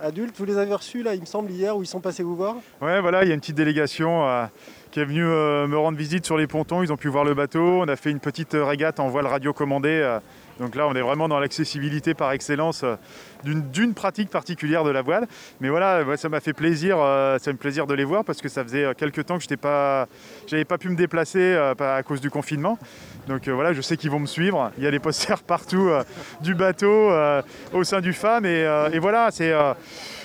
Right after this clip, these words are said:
Speaker 2: je pense que, euh, je pense qu'ils ont besoin de ça aussi. Ils ont besoin de se projeter sur, euh, sur une personne en particulier, sur un événement sportif. Et,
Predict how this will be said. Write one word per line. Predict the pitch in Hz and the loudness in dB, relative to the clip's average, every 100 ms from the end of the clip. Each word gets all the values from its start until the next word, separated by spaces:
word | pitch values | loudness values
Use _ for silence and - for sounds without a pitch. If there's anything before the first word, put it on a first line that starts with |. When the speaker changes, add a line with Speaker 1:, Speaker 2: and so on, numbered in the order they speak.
| - - - | -18 -20 -18
Speaker 2:
je | - | -8
pense | - 214 - | 2 2 4
que, | 202 | 4
euh, | 202 180 156 156 156 | 6 6 6 6 4
je | - | 2
pense | 202 | 0
qu'ils | - 175 | 2 2
ont | 190 | 4
besoin | 196 190 202 | 4 4 0
de | |
ça | - 208 208 | 4 4 6
aussi. | 190 190 208 | 4 2 2
Ils | 175 | 2
ont | 160 | 2
besoin | 165 170 | 2 0
de | 175 | -2
se | 175 | -4
projeter | - 175 - 185 190 | -2 -2 2 2 2
sur, | 175 151 | 0 2
euh, | 143 147 147 | 4 4 2
sur | 135 151 139 | 0 0 0
une | 147 | 0
personne | 165 - 175 | -4 -2 -2
en | 160 | 0
particulier, | 151 - 151 156 165 | -2 -6 -8 0 0
sur | 165 156 | 2 -2
un | 147 | 0
événement | 151 151 151 | 0 -2 -2
sportif. | - 156 - 202 - | -4 -6 -2 -2 0
Et, | 131 | 0